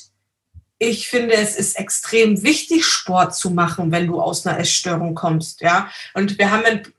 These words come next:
breites Spektrum. Wir haben Anorexie, Bulimie, wir können über Adipositas sprechen. Also da geht es nicht darum, was an dem Gewicht zu ändern, sondern vor allem sich und seinen Körper kennenzulernen. Und, äh,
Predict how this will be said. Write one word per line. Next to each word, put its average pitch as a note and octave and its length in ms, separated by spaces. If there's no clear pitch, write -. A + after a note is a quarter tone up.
breites A3+ 360
Spektrum. G#3+ 500
Wir F#3 140
haben G3+ 380
Anorexie, G#3+ 800
Bulimie, G#3+ 640
wir G3 120
können A3+ 300
über - 320
Adipositas G#3 720
sprechen. G#3 280
Also G3 180
da G#3 120
geht C4 320
es C4+ 200
nicht C#4 400
darum, A3+ 480
was G#3 220
an G#3+ 140
dem G#3 200
Gewicht G#3+ 520
zu G#3+ 140
ändern, F#3+ 520
sondern G#3 360
vor G#3 220
allem A3 420
sich A3 540
und G#3+ 180
seinen G3 260
Körper A#3 420
kennenzulernen. E3+ 760
Und, F3+ 320
äh, F#3+ 280